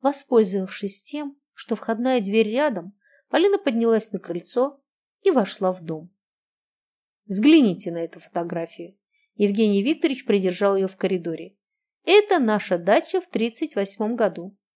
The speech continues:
Архивный снимок. Обратите внимание, левого крыла тогда не было, его достроили намного позже. В оригинальной версии плана дом имел форму буквы «Г»,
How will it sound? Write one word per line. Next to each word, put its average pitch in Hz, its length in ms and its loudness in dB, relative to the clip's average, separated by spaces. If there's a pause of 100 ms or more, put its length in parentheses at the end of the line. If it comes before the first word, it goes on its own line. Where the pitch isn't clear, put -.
(140)
Архивный 214 540 0
снимок. 196 540 -6 (460)
Обратите 403 500 4
внимание, 196 580 -4 (120)
левого 277 420 4
крыла 330 380 2
тогда 233 300 2
не 214 180 0
было, 185 160 -2
его 196 180 0
достроили 208 460 0
намного 196 480 -2
позже. 170 500 -4 (540)
В - 40 -6
оригинальной 285 520 4
версии 262 340 0
плана 330 400 0
дом 311 240 -2
имел 254 220 2
форму 254 380 -2
буквы 226 400 -6
«Г», 190 500 2